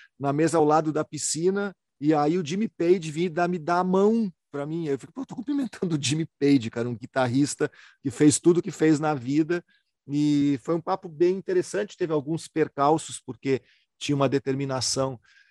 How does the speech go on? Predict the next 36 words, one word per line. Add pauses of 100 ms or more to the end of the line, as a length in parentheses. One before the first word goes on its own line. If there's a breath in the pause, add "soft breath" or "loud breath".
(440 soft breath)
de
que
era
proibido
falar
de
drogas
em
relação
ao
Jimmy
Page,
e
um
dos
jornalistas,
na
terceira
vez
que
ele
insistiu
em
falar
de
drogas,
pelo
menos
ele
deu
um
tempo,
a
gente
ficou
falando